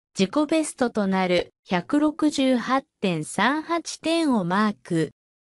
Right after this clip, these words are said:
合計得点も自己ベストとなる二百六十四点一九点で三位に入り、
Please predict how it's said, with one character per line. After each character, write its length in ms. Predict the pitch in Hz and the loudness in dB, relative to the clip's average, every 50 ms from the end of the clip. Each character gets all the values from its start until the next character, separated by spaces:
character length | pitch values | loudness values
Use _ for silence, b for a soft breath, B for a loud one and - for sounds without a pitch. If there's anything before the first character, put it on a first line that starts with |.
| _ _ - | _ _ 0
合 280 | - 190 233 302 330 320 | 2 4 4 4 4 2
計 320 | - - 339 330 320 311 | -2 -2 -2 0 0 0
得 320 | - - 339 339 - - - | -2 -2 -4 -4 -4 -6 -10
点 400 | - - 269 247 233 220 202 190 | -2 0 2 2 4 2 2 2
も 240 | 165 160 160 160 - _ - - | 0 0 0 -2 -4 _ -4 -2
自 100 | 190 185 | -2 0
己 200 | - 294 311 302 | 0 0 0 2
ベ 160 | 330 320 311 | 2 0 0
ス 100 | - - | -2 -2
ト 140 | - 254 240 | -2 -2 -2
と 180 | - 226 202 196 | -2 -2 -2 0
な 180 | 190 190 185 | 0 0 0
る 260 | 180 180 175 - - _ _ - | 2 2 0 0 -2 _ _ -4
二 140 | - 180 180 | -2 0 2
百 380 | 214 262 302 302 - - 294 254 | 2 2 0 0 0 -2 0 2
六 320 | 240 226 208 - 285 294 | 2 0 0 -2 -4 -2
十 280 | - 320 330 330 320 320 | -2 0 0 0 0 0
四 320 | 285 311 311 311 302 269 | 0 0 0 2 0 0
点 360 | - - 196 180 170 160 - - | 0 0 -2 0 -2 -4 -6 -6
一 300 | - 156 - - - - | -6 -6 -6 -6 -10 -8
九 320 | - - 349 359 349 339 | -4 -2 -2 0 -2 -2
点 360 | _ - 269 254 247 233 226 | _ 0 0 0 2 2 2
で 220 | 214 190 185 - - _ _ _ - | 2 0 0 -2 -4 _ _ _ -12
三 460 | - - 269 285 302 311 302 285 254 | -6 -2 0 2 2 4 2 2 4
位 20 | 220 | 2
に 160 | 202 185 196 | 2 2 2
入 320 | 190 185 185 185 175 165 | 0 0 0 0 0 0
り、 260 | 156 156 156 151 147 | 0 0 0 -2 -4